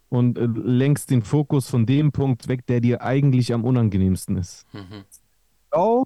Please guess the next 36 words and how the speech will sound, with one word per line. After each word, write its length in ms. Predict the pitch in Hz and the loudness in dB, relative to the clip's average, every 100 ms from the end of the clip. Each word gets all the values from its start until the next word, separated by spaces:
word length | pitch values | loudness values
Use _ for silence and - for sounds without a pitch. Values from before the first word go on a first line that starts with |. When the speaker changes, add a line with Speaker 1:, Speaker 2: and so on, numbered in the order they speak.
| - | -2
Speaker 1:
aber 180 | 143 139 | 0 2
natürlich 380 | 135 160 147 | 2 2 2
auch 240 | 147 131 131 | 0 0 -2
hochgradig 480 | 135 - 127 117 101 | -4 -2 -2 -2 -2
manipulativ, 720 | 113 107 107 101 95 113 - | -2 -2 0 -2 0 -4 -4
muss 200 | 110 - | -8 -6
man 100 | 98 | -4
natürlich 320 | 92 101 101 | -4 -4 -6
Speaker 2:
Hundert 260 | - 104 98 | -6 -8 -8
Speaker 1:
sagen. 160 | - | -8
Speaker 2:
Pro. 140 | 104 104 _ - _ _ _ - - - - | -10 -12 _ -20 _ _ _ -20 -20 -20 -16
Hundert 300 | 113 107 104 | -12 -8 -10
Pro. 160 | - 110 | -6 -4
Also 220 | 110 110 | -4 -4
da 300 | 110 113 110 101 98 - | -2 -2 -2 -8 -16 -10
können 220 | 120 120 | -8 -6
wir 80 | 113 | -8
auf 120 | - | -8
jeden 120 | 120 | -10
Fall 120 | 110 | -10
gespannt 380 | 101 - 120 131 | -12 -12 -10 -10
sein, 220 | 123 110 | -10 -10
wie 100 | 110 | -12
es 100 | 107 | -12
da 120 | 101 | -12
in 100 | 101 | -10
der 120 | 101 101 | -10 -10
Causa 420 | 107 110 104 95 | -8 -8 -8 -10
weitergeht. 680 | 113 123 135 127 135 131 - _ - - _ _ | -10 -8 -10 -8 -8 -10 -18 _ -20 -20 _ _
Ähm, 580 | 104 104 101 98 95 90 _ _ - | -10 -8 -8 -10 -14 -18 _ _ -20
ja, 280 | 95 95 90 - _ _ _ _ | -16 -16 -18 -20 _ _ _ _
keine 240 | - 90 87 | -20 -18 -12
Speaker 1:
Ja. 20 | |
Speaker 2:
Ahnung. 200 | 92 90 - _ _ _ _ _ _ | -12 -12 -18 _ _ _ _ _ _
Speaker 1:
Ja. 140 | 107 101 _ _ _ _ _ _ _ _ _ _ _ _ _ _ _ _ _ _ _ _ | -16 -16 _ _ _ _ _ _ _ _ _ _ _ _ _ _ _ _ _ _ _ _
Speaker 2:
Genau. 460 | - 90 92 92 | -20 -20 -18 -20